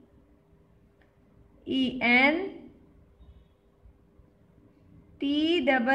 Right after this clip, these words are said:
E N. Seventeen. Next number is seventy. S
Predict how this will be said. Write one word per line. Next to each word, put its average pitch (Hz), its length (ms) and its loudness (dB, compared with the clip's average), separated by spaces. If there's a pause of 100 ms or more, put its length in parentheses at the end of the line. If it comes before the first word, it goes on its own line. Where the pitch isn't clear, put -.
(240)
E 269 320 0
N. 254 1300 -2 (1900)
Seventeen. 269 1080 0 (280)
Next 240 300 -4
number 262 240 0
is 320 320 -2 (200)
seventy. 277 1040 -2 (880)
S 294 460 4